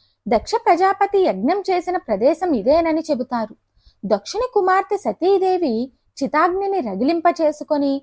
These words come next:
తనువును అగ్నిదగ్ధం చేసుకున్న ఈ ప్రదేశం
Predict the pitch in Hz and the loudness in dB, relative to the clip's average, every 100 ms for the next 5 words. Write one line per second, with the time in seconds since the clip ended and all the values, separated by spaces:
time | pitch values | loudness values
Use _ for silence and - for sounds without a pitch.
0 | _ _ - 214 202 277 403 370 196 247 | _ _ -4 -2 0 -2 0 -2 -2 -2
1 | 359 349 277 349 349 330 311 - 320 311 | 2 2 2 -2 -2 -2 -4 -4 -2 0
2 | 320 330 330 208 175 269 330 302 | 2 2 0 -4 0 0 0 -2